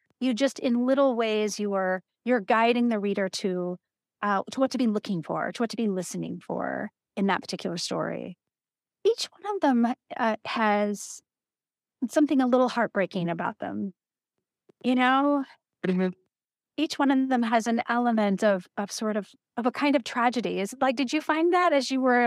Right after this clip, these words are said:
Speaker 1: uh, uh, compiling them, that each one had a hint of sorrow?
Speaker 2: Stories kinda do that. You can't have light without dark.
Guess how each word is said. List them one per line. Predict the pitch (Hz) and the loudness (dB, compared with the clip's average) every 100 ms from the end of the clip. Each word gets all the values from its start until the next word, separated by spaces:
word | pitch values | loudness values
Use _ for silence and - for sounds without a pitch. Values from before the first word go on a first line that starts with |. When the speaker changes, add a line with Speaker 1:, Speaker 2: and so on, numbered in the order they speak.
| 233 | 0
Speaker 1:
uh, | 233 - | -4 -4
uh, | 233 _ _ _ _ _ - | -8 _ _ _ _ _ 0
compiling | 269 254 240 262 262 | 2 4 4 6 6
them, | 262 247 | 6 4
that | 233 | 2
each | 415 - - | 0 -2 0
one | 277 | 2
had | 247 233 | 2 2
a | 220 | 0
hint | - 220 - | 0 -2 0
of | 214 196 - - _ _ _ _ _ _ _ - | -2 -2 -10 -20 _ _ _ _ _ _ _ -14
sorrow? | - 220 190 175 165 170 180 175 _ _ _ _ - | -2 2 2 2 0 0 -4 -8 _ _ _ _ -2
Speaker 2:
Stories | 254 277 302 277 | 2 4 4 0
kinda | - 285 277 | 0 4 6
do | 233 254 294 | 6 4 4
that. | 233 151 - | 2 -2 -2
You | 175 | -4
can't | - 226 233 233 | -2 -2 -2 0
have | 220 175 | -2 0
light | 190 202 | 0 0
without | 190 185 165 | -2 -2 -2
dark. | 185 160 143 | 0 -2 -6